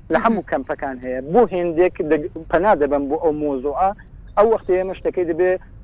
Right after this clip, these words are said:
Speaker 1: لە دایرەیەک و لە بازنەیەکی شکۆلەتردا چاو لێ بکەین. ئەو کەسانە لە ڕووی نەفسیەوە تووشی وێرانکاری بوون، بەداخێکی زۆر گرانەوە هەتا ئێستاش ڕاهێنانەوە یا ڕیهابلیتەیشنێکی
Speaker 2: مهم.
Speaker 1: باشیان بۆ نەکراوە. هەرەوەش بۆتە هۆکار بۆەوەی کە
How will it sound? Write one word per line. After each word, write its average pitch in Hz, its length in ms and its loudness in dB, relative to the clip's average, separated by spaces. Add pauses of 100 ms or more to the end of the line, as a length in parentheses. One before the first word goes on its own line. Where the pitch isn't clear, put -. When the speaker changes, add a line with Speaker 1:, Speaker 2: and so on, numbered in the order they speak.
Speaker 1:
لە 156 120 4
دایرەیەک 160 500 2
و 165 100 -2
لە 147 120 0
بازنەیەکی 151 600 0
شکۆلەتردا 156 640 0
چاو 135 220 -2
لێ 131 100 -2
بکەین. 151 240 -4 (100)
ئەو 196 180 2
کەسانە 156 440 0 (120)
لە 147 120 4
ڕووی 170 240 0
نەفسیەوە 139 580 0 (440)
تووشی 180 360 0 (100)
وێرانکاری 160 880 6
بوون، 139 200 0 (420)
بەداخێکی 190 500 4 (120)
زۆر 190 240 4
گرانەوە 170 480 2
هەتا 170 220 -2 (100)
ئێستاش 170 340 0 (140)
ڕاهێنانەوە 143 680 2 (120)
یا 147 140 8
ڕیهابلیتەیشنێکی 143 920 -2
Speaker 2:
مهم. 135 120 -4
Speaker 1:
باشیان 175 500 4
بۆ 175 100 6 (100)
نەکراوە. 123 420 -2 (340)
هەرەوەش 190 360 8
بۆتە 175 280 2
هۆکار 175 420 4
بۆەوەی 165 300 2
کە 165 80 0